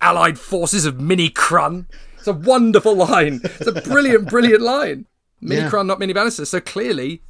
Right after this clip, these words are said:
Speaker 1: a lot of English people felt that they were an item.
Speaker 2: <laughs> Or, or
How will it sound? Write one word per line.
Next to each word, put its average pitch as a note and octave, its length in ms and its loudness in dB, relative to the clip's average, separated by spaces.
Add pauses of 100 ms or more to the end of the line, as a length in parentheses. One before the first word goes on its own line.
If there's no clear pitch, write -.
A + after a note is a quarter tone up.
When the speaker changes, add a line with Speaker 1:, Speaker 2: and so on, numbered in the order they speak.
Speaker 1:
a F3 80 -2
lot F#3 200 0
of F3 80 -2
English F3 280 -6
people F3 280 -6
felt F#3+ 400 -6
that F#3 160 -8
they F#3+ 100 -2
were F#3+ 200 -6
an F#3+ 60 -4
item. G#3+ 360 -8 (580)
Speaker 2:
<laughs> D#3 80 -8 (600)
Or, E3+ 260 -2
or D3+ 380 -4